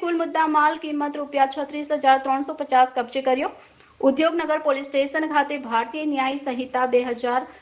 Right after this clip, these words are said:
ત્રેવીસની કલમ એકસો પચીસ, બસો અઠ્યાસી તથા સ્ફોટક અધિનિયમ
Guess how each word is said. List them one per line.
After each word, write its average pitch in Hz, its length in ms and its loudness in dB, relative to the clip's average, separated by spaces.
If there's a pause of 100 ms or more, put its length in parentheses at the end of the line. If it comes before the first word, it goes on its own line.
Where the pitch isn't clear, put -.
(200)
ત્રેવીસની 339 580 2
કલમ 294 260 2
એકસો 294 260 -2
પચીસ, 277 440 0
બસો 254 300 -2
અઠ્યાસી 269 580 -4
તથા 247 260 2 (460)
સ્ફોટક 320 560 2
અધિનિયમ 285 520 2